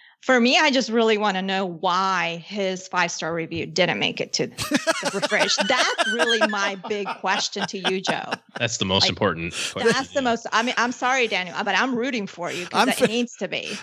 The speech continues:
Speaker 2: I'm feeling
Speaker 1: on
Speaker 2: the
Speaker 1: the
Speaker 2: heat
Speaker 1: fridge.
Speaker 2: lamps here <laughs> on me from that beanbag chair. Holy cow! Uh, uh, O G, uh, what questions does Daniel need to ask?
Speaker 3: Oh, this is easy. No questions. You don't even reply to that email.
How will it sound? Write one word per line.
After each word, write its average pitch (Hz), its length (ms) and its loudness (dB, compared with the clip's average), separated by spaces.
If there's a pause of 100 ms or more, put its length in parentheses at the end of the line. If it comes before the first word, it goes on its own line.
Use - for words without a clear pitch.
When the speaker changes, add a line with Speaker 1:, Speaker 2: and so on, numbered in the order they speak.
Speaker 2:
I'm 240 120 4
feeling 240 280 0
Speaker 1:
on 190 60 0
Speaker 2:
the 147 60 0
Speaker 1:
the 120 60 -6
Speaker 2:
heat 233 180 -2
Speaker 1:
fridge. 170 120 -6
Speaker 2:
lamps 160 520 0 (100)
here 190 500 2 (220)
<laughs> - 200 -12
on 175 280 4
me 170 260 2 (420)
from 196 220 2
that 151 160 4
beanbag 147 440 2
chair. 123 280 4
Holy 143 320 2
cow! 131 400 0 (420)
Uh, 160 360 2
uh, 170 240 4
O 208 160 4
G, 208 460 2
uh, 165 180 2
what 190 180 2
questions 180 420 2
does 165 160 2
Daniel 165 320 4
need 151 200 2
to 143 60 6
ask? 139 380 0 (600)
Speaker 3:
Oh, 165 80 2
this 180 220 0
is 113 140 -4
easy. 110 420 -2 (380)
No 208 100 4
questions. 123 720 -2 (340)
You 120 240 -10
don't 139 220 0
even 139 220 -4
reply 120 340 0
to 110 160 -8
that 85 180 -4
email. 78 360 -14